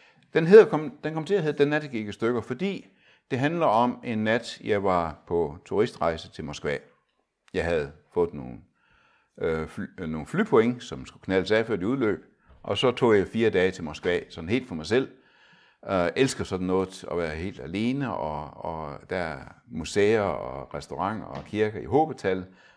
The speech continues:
og jeg er sådan, jeg er bare mig selv. Den tur var ikke, øh, som de andre.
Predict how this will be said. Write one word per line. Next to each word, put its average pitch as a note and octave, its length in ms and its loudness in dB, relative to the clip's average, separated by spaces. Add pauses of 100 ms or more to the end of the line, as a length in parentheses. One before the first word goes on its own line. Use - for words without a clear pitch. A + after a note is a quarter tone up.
og F2 120 -2
jeg E2 80 2
er D#2 60 0
sådan, C#2+ 480 -10
jeg F#2 180 -8
er E2+ 100 -2
bare D2+ 200 -4
mig C#2 120 -10
selv. C2+ 220 -12 (1600)
Den F3+ 240 4 (800)
tur D3 480 0
var G#2 180 0
ikke, A#2+ 480 -4 (440)
øh, G2 120 -16
som F#2+ 200 -8
de F2+ 80 -8
andre. E2 340 -10